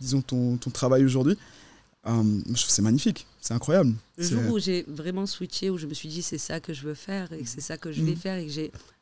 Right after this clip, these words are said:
Speaker 2: entamé mes premières actions en ce sens, j'étais, euh, hyper émue.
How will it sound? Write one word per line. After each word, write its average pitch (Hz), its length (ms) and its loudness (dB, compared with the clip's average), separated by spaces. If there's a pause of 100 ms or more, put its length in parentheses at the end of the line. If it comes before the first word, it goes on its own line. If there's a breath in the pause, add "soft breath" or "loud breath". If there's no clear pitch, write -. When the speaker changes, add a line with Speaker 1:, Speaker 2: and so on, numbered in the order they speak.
(200)
Speaker 2:
entamé 170 300 -2
mes 156 120 -2
premières 175 400 -4
actions 175 280 -4
en 170 40 -6
ce - 140 -6
sens, 185 380 -6 (640 loud breath)
j'étais, 160 480 2
euh, 147 460 2 (1000)
hyper 190 260 0
émue. 160 260 0